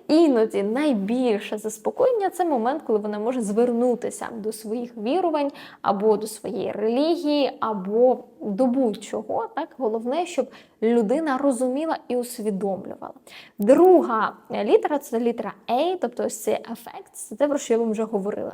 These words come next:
Це емоції, емоційне вираження, а, мистецтво, там, катарсис, тобто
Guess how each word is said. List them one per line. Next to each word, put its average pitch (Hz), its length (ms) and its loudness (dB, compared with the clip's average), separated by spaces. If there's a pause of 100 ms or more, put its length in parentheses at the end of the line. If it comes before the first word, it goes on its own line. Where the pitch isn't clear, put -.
Це 302 180 -2 (380)
емоції, 247 920 2
емоційне 269 540 -4
вираження, 233 1040 0 (260)
а, 220 260 -2
мистецтво, 240 1160 2
там, 214 320 -6
катарсис, 240 920 -2
тобто 202 320 -4